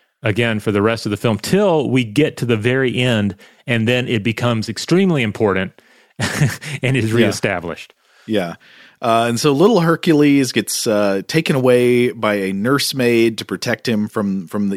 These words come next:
Speaker 2: evil rebels. And she puts him on a river, uh, puts him on a boat and sets it down a river. And then, uh, Hera tries to kill him multiple ways. I think at one point he's going over a waterfall, but then
Speaker 1: Mm-hmm.
Speaker 2: Zeus, in, in a, this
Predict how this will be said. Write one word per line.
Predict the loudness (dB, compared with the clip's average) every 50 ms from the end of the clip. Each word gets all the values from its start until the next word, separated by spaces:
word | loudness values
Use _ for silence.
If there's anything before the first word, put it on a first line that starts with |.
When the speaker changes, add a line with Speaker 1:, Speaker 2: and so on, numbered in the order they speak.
| -4 -4
Speaker 2:
evil | -4 -2 -2 -4 -2
rebels. | 0 0 0 0 0 0 0 -2 -4 -4 -6 -8 -12 -16 -20 -20 -20 -20 _ _ -12
And | -8 -4 -4 -2 -2 -2 -2
she | -2 -2 -2 -2 0 -2 -2
puts | -2 -4 -4 -2 -2
him | 0 0 2
on | 2 0
a | 0
river, | 0 0 0 0 2 2 2 2 4 4 2 0 0 -2 -2
uh, | -2 -2 -2 -2
puts | -4 -6 -6 -4
him | -2 0
on | 0 0
a | 0
boat | -2 0 0 2 2 2 0 -2 -6
and | -6 -4
sets | -4 -4 -4 -4 -4 -6
it | -6 -4
down | -2 -2 -2 -2
a | -2
river. | 0 0 0 0 2 0 0 0 -2 -6 -10 -20 -20 _ _ _ -8
And | -4 -2 0 0 0 0
then, | 0 0 0 -2 -4 -6
uh, | -6 -8 -8 -6 -6
Hera | -4 0 2 2 2 2
tries | 2 0 0 0 -2 -2
to | -6 -8
kill | -4 -2 0 0 2
him | 0 0
multiple | 2 2 2 0 0 -2 -4 0
ways. | 2 2 2 2 2
I | 0
think | -2 -2 -4 -4
at | -4 -4
one | -2 -2 -2 -2
point | -2 0 0 0 0 -2 -8
he's | -10 -8 -6 -4 -4 -4 -6 -8 -14 -18 -20 -20 _ _ -12
going | -4 0 0 2 2 2 2
over | 2 2 2 2 2 2 2
a | 2
waterfall, | 2 0 -2 -2 0 0 0 0 -2 -2 -4 -2 0 2 4 4 4 6 6 4 4 2 0
but | -4 -4 -4 -4 -4 -4
then | -2 0 0 0
Speaker 1:
Mm-hmm. | -2 -4
Speaker 2:
Zeus, | -8 -10 -10 -6 -4 0 2 2 4 4 2 2 -2 -4 -10
in, | -8 -6 -6 -6 -6 -8
in | -10 -8 -6 -4 -4
a, | -4 -4
this | -2 -4 -4 -4 -6